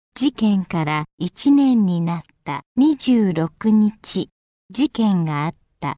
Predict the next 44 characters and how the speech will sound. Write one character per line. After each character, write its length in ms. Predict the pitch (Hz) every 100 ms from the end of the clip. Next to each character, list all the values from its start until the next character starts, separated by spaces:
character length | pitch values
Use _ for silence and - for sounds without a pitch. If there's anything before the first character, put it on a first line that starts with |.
| _
建 420 | 196 208 311 302
物 360 | 285 262 233 208
の 160 | 196
前 360 | 196 214 208 196
に、 300 | 170 160 170 _ _ -
亡 140 | 190
く 160 | - 285
な 180 | 302 294
っ 20 |
た 240 | _ 285
人 360 | 269 - - 247
の 140 | 220
た 200 | 240 190
め 180 | 175 175
の 240 | 165 160 -
花 540 | - 190 233 277 247 196
を 160 | 156
置 120 | 151 -
く 160 | 262
台 300 | 233 240 226
が 260 | 180 160 151 -
用 420 | 240 302 302 269
意 80 | 208
さ 200 | - 185
れ 140 | 208
ま 180 | 214 214
し 160 | 214 -
た。 180 | 175 - _ _ _ _ _ _ _ _ _ _ _ -
津 160 | -
久 200 | - 240
井 280 | 208 160 151
や 180 | 180 196
ま 160 | 254 294
ゆ 180 | 285 285
り 160 | 285
園 300 | 269 247 202
で 220 | 170 165 -
働 560 | - - 269 294 285
い 80 | 277
て 240 | - 269 269
い 80 |
た 180 | 254 262
人 380 | 262 - - 262
や 320 | 240 196 170